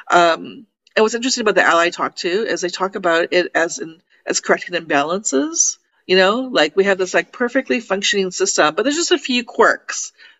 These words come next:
that if you could just manage your behavior correctly, will balance things out. And, um, yeah, being an ally is gonna do nothing for the injustice and the oppression that happens. So, yeah, I, I, I do really reject those politics, uh, about being an ally,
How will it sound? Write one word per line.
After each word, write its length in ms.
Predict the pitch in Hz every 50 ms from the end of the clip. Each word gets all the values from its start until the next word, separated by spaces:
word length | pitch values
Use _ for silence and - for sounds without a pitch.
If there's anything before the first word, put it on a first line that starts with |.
| _ -
that 360 | 190 175 170 165 160 151 -
if 180 | - 180 - -
you 220 | 233 247 254 247
could 220 | - - 247 220
just 200 | 202 208 214 -
manage 300 | 190 185 185 190 185 -
your 80 | 196 180
behavior 360 | 165 170 - 170 170 175 175
correctly, 360 | - - 156 151 - 180 170
will 180 | 160 160 160 160
balance 460 | 147 156 160 151 156 160 170 156 -
things 240 | - 170 160 147 143
out. 340 | 139 139 143 117 - - _ _ _ - - - - - - - - - -
And, 600 | - 170 175 175 170 165 156 156 160 160 151 156 180
um, 520 | 165 160 160 156 156 151 156 165 180 - _
yeah, 180 | - 208 180 175
being 220 | - 190 208 220
an 100 | 220 196
ally 220 | 131 165 170 170 170
is 220 | 165 160 - -
gonna 200 | - 175 165 165
do 120 | 160 170
nothing 260 | 156 165 160 - 170 143
for 120 | - 147
the 120 | 147 -
injustice 680 | - 165 - - 139 - - - - - - - - -
and 80 | 135 -
the 60 | 135
oppression 360 | - - 170 180 - 165 151
that 120 | 127 -
happens. 520 | - 117 113 - - 107 110 - - - -
So, 440 | - - 175 156 147 143 135 - _ _ _ _ - - - - - - - _ -
yeah, 140 | 180 170
I, 80 | 165 165 - _ -
I, 340 | 170 175 170 165 160 - -
I 100 | - 170 175 - _ -
do 280 | - 196 190 190 185
really 320 | 165 165 165 160 160 160 156
reject 640 | - 151 147 - 147 139 135 147 - - - - - _
those 220 | - 180 165 147 -
politics, 680 | - 139 143 143 139 - 170 117 113 - - - - - -
uh, 280 | 175 160 151 143 - -
about 280 | 151 147 151 147 147 147
being 160 | 156 156 143
an 60 | - -
ally, 440 | 135 147 143 131 139 139 131 143